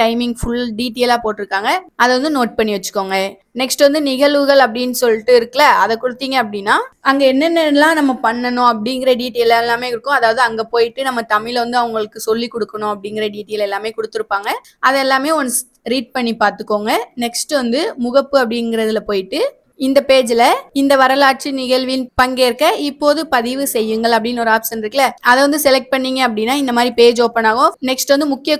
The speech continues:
குறிப்பு கொடுத்துருக்காங்க, அதாவது என்ன பண்ணணும் அப்படின்னு. பதிவின் பின்னர் நீங்க அப்ளை பண்ண பிறகு தகுதி பெற நீங்கள் வந்து ஒரு வினாடி வினா போட்டியில் பங்கேற்க வேண்டும். வினாடி வினா போட்டியின் தேதி மற்றும் அதனை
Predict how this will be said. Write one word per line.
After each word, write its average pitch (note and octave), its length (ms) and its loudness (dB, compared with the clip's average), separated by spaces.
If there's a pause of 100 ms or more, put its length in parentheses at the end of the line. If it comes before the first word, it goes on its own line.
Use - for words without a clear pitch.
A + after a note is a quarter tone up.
குறிப்பு C#4 300 -2
கொடுத்துருக்காங்க, A#3 520 2
அதாவது A#3+ 300 4
என்ன A#3+ 200 0
பண்ணணும் A#3 360 0
அப்படின்னு. G#3 400 -6 (340)
பதிவின் C#4+ 420 2
பின்னர் A#3+ 360 0
நீங்க A#3 260 0
அப்ளை C#4+ 320 2
பண்ண C#4+ 160 0 (100)
பிறகு A3 300 4 (160)
தகுதி B3+ 340 2
பெற A3+ 220 4 (320)
நீங்கள் C4+ 240 0
வந்து C#4+ 220 0
ஒரு B3+ 160 4
வினாடி C4+ 400 0
வினா C4+ 220 0
போட்டியில் A#3 380 -2
பங்கேற்க A3 400 -2
வேண்டும். B3+ 260 -4 (160)
வினாடி C4+ 400 0
வினா C#4+ 180 -2 (100)
போட்டியின் A#3+ 360 -2 (120)
தேதி A3 280 2 (100)
மற்றும் C#4 300 -6 (120)
அதனை B3 220 -2